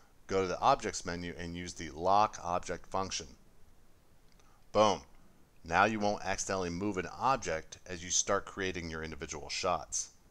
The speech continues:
Let me talk to you about gluing objects together so that they act as if they are glued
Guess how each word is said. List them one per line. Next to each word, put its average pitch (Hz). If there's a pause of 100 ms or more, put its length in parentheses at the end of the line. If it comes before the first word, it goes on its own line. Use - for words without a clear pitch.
(840)
Let 95
me 113
talk 110
to 113
you 107
about 98
gluing 92
objects 82
together 80
so 87
that 85
they 85
act 87
as 80
if 87
they 85
are 76 (180)
glued 90